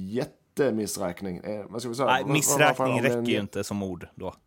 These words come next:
Speaker 2: Det är en su-,
Speaker 1: Är det ett fiasko? Vad är det
Speaker 2: superfiasko.
Speaker 1: du ute, är du ute
Speaker 2: Superfiasko.
Speaker 1: Su-, är du, ja, men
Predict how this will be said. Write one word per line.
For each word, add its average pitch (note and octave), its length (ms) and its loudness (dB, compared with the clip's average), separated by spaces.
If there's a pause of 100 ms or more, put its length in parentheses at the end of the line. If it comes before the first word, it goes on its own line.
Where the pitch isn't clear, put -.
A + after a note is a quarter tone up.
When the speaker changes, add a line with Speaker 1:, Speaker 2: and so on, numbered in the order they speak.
(760)
Speaker 2:
Det A#2+ 100 0
är B2+ 40 2
en B2+ 60 0
su-, - 480 2
Speaker 1:
Är B2 40 0
det A2+ 100 2
ett B2 280 0
fiasko? E3 180 4
Vad D#3 40 0
är C3 380 2
det C3 60 6
Speaker 2:
superfiasko. A#2+ 120 4
Speaker 1:
du C#3 60 6
ute, D3 140 -2
är - 80 -2
du C#3+ 60 6
ute D3 280 2
Speaker 2:
Superfiasko. D#3 800 0
Speaker 1:
Su-, E3 300 0
är D3+ 100 2
du, D3+ 180 2
ja, E3 140 8
men F#3+ 140 0